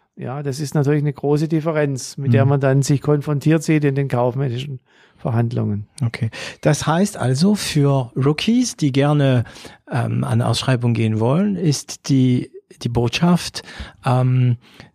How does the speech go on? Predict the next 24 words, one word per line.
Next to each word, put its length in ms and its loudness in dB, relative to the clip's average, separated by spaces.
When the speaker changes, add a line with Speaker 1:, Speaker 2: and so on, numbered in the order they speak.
Speaker 2:
dass 320 0
deren 560 2
Neuigkeit, 880 2
also 160 -2
die 120 -2
Tatsache, 540 -2
wie 60 -2
du 100 -4
gesagt 400 -2
hast 160 -4
vorhin, 400 0
die 60 -2
Kunden 420 0
wollen 180 0
ja 120 0
auch 140 0
mal 200 -2
was 180 -2
Neues 380 2
sehen, 380 0
ne? 240 0
Ihr 140 0
seid 280 -2
dann 280 0